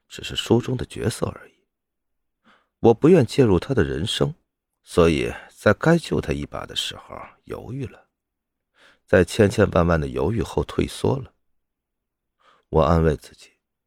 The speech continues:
他的命运始终只有他自己才能裁决。后来他就嫁给了燕池，成为了替嫁的新娘。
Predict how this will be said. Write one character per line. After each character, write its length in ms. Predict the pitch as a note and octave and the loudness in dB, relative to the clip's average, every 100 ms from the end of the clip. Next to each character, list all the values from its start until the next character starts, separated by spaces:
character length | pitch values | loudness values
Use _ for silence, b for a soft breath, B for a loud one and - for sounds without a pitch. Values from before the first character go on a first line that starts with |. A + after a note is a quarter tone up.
| _ _ _ _ _ _ _ | _ _ _ _ _ _ _
他 140 | - | 2
的 80 | G3+ | 4
命 200 | D3+ G3 | 6 4
运 160 | D2 G#1+ - - | 2 -2 -10 -16
始 280 | - F#2 | -2 2
终 160 | F2+ D#3 | 4 2
只 140 | D#3 | 2
有 120 | C#3 C#2+ | 0 0
他 160 | - | -2
自 220 | C#3 - | -4 -6
己 160 | - - | -12 -14
才 180 | - - | -16 -14
能 120 | B1+ | -12
裁 240 | - G#1+ | -10 -10
决。 260 | G#1 - - _ _ _ _ _ _ _ _ _ _ _ _ _ _ | -10 -16 -20 _ _ _ _ _ _ _ _ _ _ _ _ _ _
后 200 | _ G#2+ | _ 2
来 240 | F2+ F2+ F#2+ | 4 4 4
他 160 | - | 0
就 120 | G2 | -4
嫁 260 | E2+ B2 F#2 | -4 -2 -2
给 100 | - | -4
了 80 | - | -14
燕 200 | G1+ G1+ | -14 -14
池， 280 | - - - _ _ _ _ - | -14 -16 -16 _ _ _ _ -6
成 260 | - C3+ | -2 2
为 120 | C#3 | 2
了 120 | B2+ A#2+ | 2 0
替 240 | - - | -4 -6
嫁 200 | - G2+ | -4 -6
的 80 | - | -6
新 240 | - A#2 | -6 -4
娘。 260 | A2 - - | -4 -8 -16